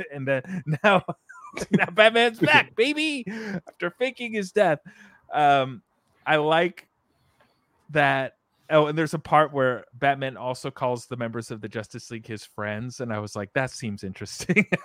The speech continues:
Speaker 1: <laughs> Batman's got friend, and hang out with my friends at the Justice League.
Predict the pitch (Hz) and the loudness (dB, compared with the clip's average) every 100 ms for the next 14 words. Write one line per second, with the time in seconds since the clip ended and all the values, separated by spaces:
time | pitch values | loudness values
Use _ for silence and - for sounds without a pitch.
0 | - - - - 160 156 151 170 143 156 | -8 -20 -18 -8 -4 -4 -6 -10 -4 -2
1 | 147 156 151 170 175 - 131 135 185 165 | 0 0 -2 -4 -6 -4 -4 -4 -6 -8
2 | 127 120 113 131 113 95 101 95 - - | -6 -6 -4 -4 -4 -8 -8 -10 -10 -10
3 | 98 78 - - - - - 73 - - | -12 -12 -16 -18 -18 -20 -20 -20 -18 -18
4 | - - - | -18 -20 -20